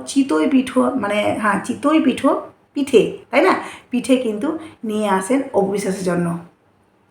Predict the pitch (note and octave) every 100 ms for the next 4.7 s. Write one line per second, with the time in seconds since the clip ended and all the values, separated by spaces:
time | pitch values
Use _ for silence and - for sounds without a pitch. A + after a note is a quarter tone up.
0 | _ - G#3+ A3+ C4 D4+ C#4+ C4+ - A3
1 | B3 A3+ A3 B3 B3 - - - - G#3+
2 | G3+ G3 - B3+ C#4 G#3 G#3+ A#3 A3+ A3
3 | A3 G3+ G3+ G3 - G3 F#3 - F#3+ F#3+
4 | G#3 A#3+ B3 G#3+ - G#3